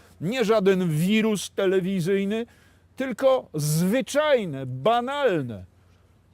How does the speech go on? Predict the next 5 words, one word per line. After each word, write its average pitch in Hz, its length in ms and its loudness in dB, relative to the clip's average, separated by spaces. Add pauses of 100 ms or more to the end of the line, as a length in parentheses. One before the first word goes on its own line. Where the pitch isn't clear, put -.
(140)
niewydolności, 202 1160 0
zatory, 214 720 0
zawały. 190 720 0
Ci 226 340 -4
ludzie 208 440 2